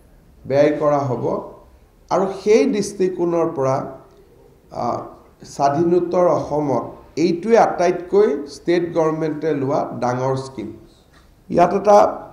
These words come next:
প্ৰত্যেক বছৰত এটা মাহত অৰুণোদয় মাহ হিচাপে আমি পালন কৰিম, য'ত মানুহে exit route পাব। অৰ্থাৎ অৰুণোদয় লগো প্ৰত্যেক ঘৰত আমি লগাম। কিছুমানৰ ঘৰত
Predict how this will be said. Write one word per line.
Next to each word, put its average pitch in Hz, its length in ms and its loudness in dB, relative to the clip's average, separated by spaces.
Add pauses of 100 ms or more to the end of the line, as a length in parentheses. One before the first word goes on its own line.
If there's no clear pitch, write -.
প্ৰত্যেক 185 500 2 (400)
বছৰত 147 640 6 (240)
এটা 143 360 2
মাহত 127 600 0 (280)
অৰুণোদয় 170 680 2
মাহ 143 340 0
হিচাপে 143 480 -2
আমি 147 240 0
পালন 123 520 -2
কৰিম, 123 240 -6 (580)
য'ত 190 240 2
মানুহে 165 440 2
exit 151 680 0
route 147 160 0 (100)
পাব। 107 180 -6 (280)
অৰ্থাৎ 151 340 0 (160)
অৰুণোদয় 170 680 2
লগো 139 420 0
প্ৰত্যেক 151 460 -2 (120)
ঘৰত 127 380 0
আমি 135 220 -2
লগাম। 117 380 -4 (1400)
কিছুমানৰ 190 480 0
ঘৰত 156 300 0